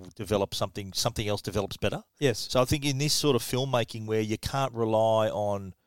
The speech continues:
Speaker 1: s-, people talking and revealing
Speaker 2: That's right.
Speaker 1: information and you can't rely on all this exposition, you gotta show everything.
Speaker 2: And it's also,
Speaker 1: Yeah.
Speaker 2: it's also a great, um, uh, ex-, exposure of actors because
Speaker 1: Yeah.
Speaker 2: there's a lot of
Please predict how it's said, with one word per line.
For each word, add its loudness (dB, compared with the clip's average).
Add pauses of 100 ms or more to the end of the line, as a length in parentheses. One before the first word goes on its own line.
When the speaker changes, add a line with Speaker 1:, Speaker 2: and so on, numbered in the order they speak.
(320)
Speaker 1:
s-, -8 (120)
people 0
talking 0
and -6 (100)
revealing 2
Speaker 2:
That's 0
right. 8
Speaker 1:
information 2
and -2
you -2
can't 2
rely 4
on 0 (420)
all 2
this 4
exposition, 0
you -2
gotta 4
show 6
everything. -2
Speaker 2:
And 4
it's 6
also, 6
Speaker 1:
Yeah. 6
Speaker 2:
it's -2
also 2
a 4
great, 4
um, 2 (560)
uh, -6
ex-, -4
exposure 4
of 0
actors -6 (120)
because 0
Speaker 1:
Yeah. -18
Speaker 2:
there's 2
a 2
lot 6
of 6